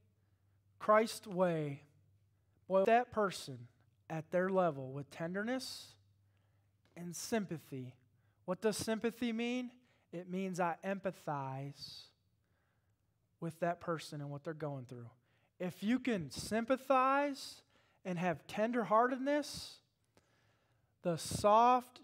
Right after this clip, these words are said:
gentle, but still the spirit of truth that Jesus walked in, if you can tap into that, you will connect to that person.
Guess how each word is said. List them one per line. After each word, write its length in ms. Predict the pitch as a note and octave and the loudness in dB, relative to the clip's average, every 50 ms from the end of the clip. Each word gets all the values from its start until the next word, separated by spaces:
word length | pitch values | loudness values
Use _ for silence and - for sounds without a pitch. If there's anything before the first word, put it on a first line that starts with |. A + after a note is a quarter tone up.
| F3+ E3 | -12 -12
gentle, 800 | D3+ C#3 C#3 F#3 G#3 A#3 B3 A3 - C4 B3 B3 A#3+ A#3+ A#3 - - - _ _ _ _ _ _ _ _ _ _ _ _ _ _ _ _ _ - | -10 -6 0 4 4 4 4 2 2 6 6 8 6 6 2 -2 -10 -20 _ _ _ _ _ _ _ _ _ _ _ _ _ _ _ _ _ 0
but 160 | F#3+ G3+ F#3+ | 0 0 0
still 380 | - - - A3+ A3+ A3+ A3 | -4 -2 4 6 6 6 6
the 140 | F#3 F#3 F3 | 4 2 -2
spirit 460 | - - - - - A3+ A#3 A#3+ A#3 | -2 -6 -10 -4 2 4 4 6 6
of 100 | A3 G3 | 4 2
truth 360 | D#3+ - - A#3 A#3+ B3 A#3+ A#3+ | 2 0 0 0 0 0 2 2
that 200 | F#3+ F3 D#3+ D3 | 2 2 2 0
Jesus 500 | C#3 F#3 A3+ B3 A3+ B3+ C4+ C4 - - | -2 0 0 0 0 0 -4 -4 -4 0
walked 340 | C4 C4 C4+ B3+ C4 - | 2 2 2 2 0 0
in, 260 | C#4 C#4 C#4+ C#4+ C#4 C#4 - _ _ _ _ _ _ _ _ _ _ _ _ | 0 2 2 2 0 -4 -10 _ _ _ _ _ _ _ _ _ _ _ _
if 260 | - F3 D#3+ - - | -6 -6 -6 -6 -4
you 180 | F#3 G#3 B3+ C4+ | 0 2 2 2
can 340 | C4+ C4 A3+ F#3+ D#3 C3 B2 - | 2 2 0 0 -2 -4 -8 -12
tap 380 | - - F#3+ A3 A#3+ B3 B3 B3+ | -8 -2 2 2 2 2 2 0
into 240 | B3+ B3+ A#3+ A#3 G#3 | 0 0 0 0 0
that, 400 | F#3 G#3 A#3 C4+ C#4+ D4 A#3 - - _ _ _ _ _ _ _ _ _ | 2 4 4 4 4 2 2 -2 -8 _ _ _ _ _ _ _ _ _
you 200 | D3 E3 A3 A#3+ | -4 -2 0 0
will 160 | A3+ G3+ E3 | 0 -2 -4
connect 680 | - - F3+ D#3+ D#3 E3 F#3 F#3+ E3+ C#3+ - - - - - - - _ _ _ _ _ _ _ _ _ _ _ _ _ _ _ _ _ _ _ _ _ _ _ _ | -6 -6 -6 -6 -2 0 0 0 0 0 -4 -10 -16 -16 -16 -16 -18 _ _ _ _ _ _ _ _ _ _ _ _ _ _ _ _ _ _ _ _ _ _ _ _
to 100 | - E3 | -8 -4
that 200 | D3 D3 D#3 - | -4 -4 -4 -6
person. 460 | - F#3+ F#3 E3 - - C3 A#2+ A#2 | -4 -4 -4 -4 -4 -8 -10 -10 -14